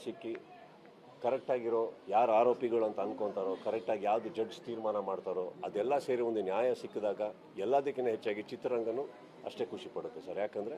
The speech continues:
ಆ ಫ್ಯಾಮಿಲಿಗಾಗ್ಲಿ ಎಲ್ಲರಿಗೂ ಒಂದು ನ್ಯಾಯ ಸಿಗಬೇಕು. ಭಾಳ ಸ್ಪಷ್ಟತೆಯಲ್ಲಿ ಹೇಳ್ತಾ ಇದ್ದೀರಿ. Of course sir, everybody's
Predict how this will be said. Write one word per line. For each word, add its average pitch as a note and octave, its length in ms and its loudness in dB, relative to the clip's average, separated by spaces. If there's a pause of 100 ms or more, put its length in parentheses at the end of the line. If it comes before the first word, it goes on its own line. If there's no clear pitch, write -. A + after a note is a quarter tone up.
(100)
ಆ E2+ 40 -4
ಫ್ಯಾಮಿಲಿಗಾಗ್ಲಿ G#2 800 -4
ಎಲ್ಲರಿಗೂ G2 380 -4
ಒಂದು G2 260 -6
ನ್ಯಾಯ E2 180 -6
ಸಿಗಬೇಕು. - 540 -14 (720)
ಭಾಳ A#2 180 4
ಸ್ಪಷ್ಟತೆಯಲ್ಲಿ A2+ 600 -2
ಹೇಳ್ತಾ G2 220 0
ಇದ್ದೀರಿ. D#2 240 -4 (240)
Of - 140 -8
course F3+ 220 0
sir, B2+ 100 0 (680)
everybody's E3 600 6